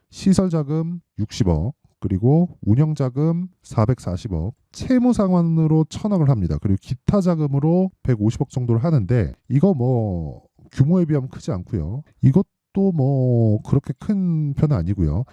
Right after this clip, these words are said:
이쪽으로 많이 들어가면 "어, 생산 기지를 늘리는 건가?" 뭐 그런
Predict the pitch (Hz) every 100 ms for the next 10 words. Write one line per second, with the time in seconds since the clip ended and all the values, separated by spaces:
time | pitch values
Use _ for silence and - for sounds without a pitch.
0 | - 143 147 - 254 247 156 107 156 160
1 | 147 117 101 101 104 90 170 - - 185
2 | 208 185 151 143 110 101 107 104 98 85
3 | 82 135 156 131 - - 170 175 165 156
4 | 151